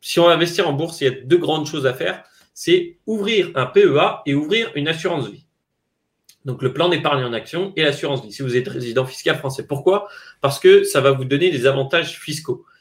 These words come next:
C'est-à-dire que si on investit en bourse comme ça, que je fais, « Bon, bah, vas-y, moi, j'ai rien écouté, j'investis, je commence. » On va être taxé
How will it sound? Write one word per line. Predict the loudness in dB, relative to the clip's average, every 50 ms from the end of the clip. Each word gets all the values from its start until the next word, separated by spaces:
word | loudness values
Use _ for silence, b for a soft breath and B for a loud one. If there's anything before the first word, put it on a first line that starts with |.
| b _
C'est-à-dire | -6 0 2 2 2 2 2 -2 -2
que | -4 -4
si | -4 -4 -2 -2
on | 0 2 2
investit | 0 0 0 -2 -2 -2 0
en | 0
bourse | 0 0 -2 -2 -4 -2
comme | 0 0 0 0
ça, | 0 0 -2 -2
que | -2 -6 -6
je | -2
fais, « | 0 0
Bon, | 2 2 0 0
bah, | 0 0
vas-y, | 0 0 0 0 0 0 0 -2
moi, | -2 -2 -2 -2
j'ai | -2 -4
rien | -4 -2 -2 -2
écouté, | -4 -4 -8 -2 2 4 4 4 4 0 -4
j'investis, | -2 0 2 2 2 0 -2 -6 -6 -6 -6 -6 -4
je | -4
commence. » | -4 -4 -4 -6 -10 -14 _ b b b b b b b b _
On | -4
va | -2 -2
être | -2 0
taxé | 0 -2 -2 -2 -2 -2 -2 0 -2 -2 -6